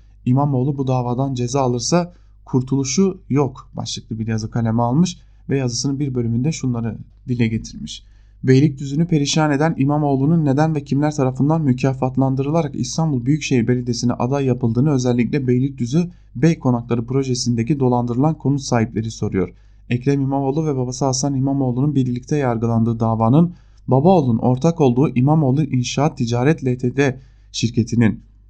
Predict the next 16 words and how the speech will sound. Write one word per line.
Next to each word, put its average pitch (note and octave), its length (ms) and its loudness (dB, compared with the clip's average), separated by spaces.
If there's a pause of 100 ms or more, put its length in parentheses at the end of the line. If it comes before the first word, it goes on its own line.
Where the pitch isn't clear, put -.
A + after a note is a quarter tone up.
(340)
Büyük D3 240 0
Beylikdüzü'nde C#3 540 -2
yaptırdıkları B2+ 720 -2
Bey D3+ 160 4
Konakları B2+ 600 0 (220)
projesinde C3 800 2 (260)
kamu D#3+ 260 2
malını A#2+ 360 2
işgal C3 380 0
edip G#2 240 -2
konut C#3 240 0
sahiplerinin C3 600 0
dolandırıldıkları A#2+ 800 0
iddiasıyla B2 720 0 (220)
açıldığı A#2+ 380 0
öğrenildi. G2 640 -2